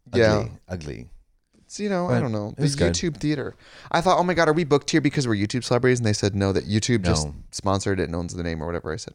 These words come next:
Speaker 1: "Okay."
Speaker 2: Like the, um, like the Charles Schwab Pavilion.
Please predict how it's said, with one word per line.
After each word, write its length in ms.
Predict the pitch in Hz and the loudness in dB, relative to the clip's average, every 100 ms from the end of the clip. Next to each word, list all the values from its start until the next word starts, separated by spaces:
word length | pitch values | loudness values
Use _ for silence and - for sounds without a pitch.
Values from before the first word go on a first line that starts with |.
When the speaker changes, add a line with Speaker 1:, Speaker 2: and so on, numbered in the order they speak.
| - | -12
Speaker 1:
"Okay." 180 | - - _ _ _ _ _ | -12 -16 _ _ _ _ _
Speaker 2:
Like 200 | 113 107 | -2 0
the, 380 | - 95 90 85 | 2 4 4 0
um, 600 | - 92 87 82 80 80 - _ _ 98 | -2 -2 -2 -2 -6 -10 -18 _ _ -10
like 140 | 95 | -4
the 100 | 92 | -2
Charles 420 | - 110 101 98 | 0 2 4 2
Schwab 500 | - - 90 87 87 - | 2 2 4 4 4 2
Pavilion. 800 | 95 76 85 76 58 80 - | 0 2 2 0 -4 -8 -12